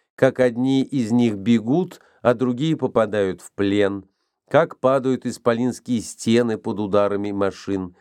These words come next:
как покоряются сильные крепости или как взбираются на самый верх укреплений многолюднейших городов,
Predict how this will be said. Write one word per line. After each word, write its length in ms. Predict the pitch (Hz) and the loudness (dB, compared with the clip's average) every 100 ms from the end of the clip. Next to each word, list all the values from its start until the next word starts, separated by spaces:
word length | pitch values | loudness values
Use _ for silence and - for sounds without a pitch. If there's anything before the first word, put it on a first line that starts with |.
| _ _ - | _ _ 0
как 240 | 123 123 | 0 0
покоряются 680 | 120 101 123 120 117 113 117 | -2 0 2 2 0 -2 -10
сильные 540 | - 120 113 113 113 104 | -6 0 2 2 2 0
крепости 840 | 123 120 135 143 131 - - 117 _ _ | 0 2 2 0 -6 -6 -6 -6 _ _
или 220 | 139 131 131 | 2 2 2
как 260 | 135 131 | 0 0
взбираются 760 | 120 110 127 120 127 123 - 120 | -2 -2 2 4 4 0 -2 -2
на 140 | 113 | -2
самый 380 | - 123 117 113 | 0 -2 0 -2
верх 340 | 107 117 101 | 0 -2 -2
укреплений 760 | 110 95 113 95 120 135 127 123 | -8 -6 -6 -2 2 2 2 0
многолюднейших 840 | 113 113 110 107 117 117 104 117 | 0 0 0 -2 -2 -2 -2 -4
городов, 680 | 101 104 107 101 120 123 _ | -2 0 0 -2 -6 -6 _